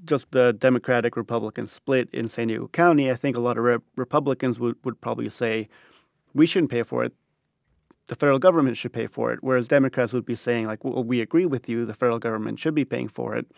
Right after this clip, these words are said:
but they're not. And if they're not,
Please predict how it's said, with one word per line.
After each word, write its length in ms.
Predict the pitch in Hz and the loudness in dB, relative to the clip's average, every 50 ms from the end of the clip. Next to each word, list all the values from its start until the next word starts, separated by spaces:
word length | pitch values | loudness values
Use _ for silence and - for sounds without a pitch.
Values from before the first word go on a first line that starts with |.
| - - - _ _ _ _ _ _ - | -20 -20 -20 _ _ _ _ _ _ 2
but 180 | 135 131 - - _ _ | 2 2 2 0 _ _
they're 160 | - 127 123 | 0 2 4
not. 320 | 135 156 147 117 107 - - _ _ _ _ _ _ _ _ _ - | 4 4 4 2 0 -2 -6 _ _ _ _ _ _ _ _ _ -6
And 200 | 135 127 123 123 | -4 -2 -2 -2
if 320 | 120 117 - - - _ - - | -2 -4 -6 -10 -18 _ -2 2
they're 180 | 147 156 156 | 4 4 6
not, 320 | 143 127 120 110 113 117 | 6 4 4 2 0 -2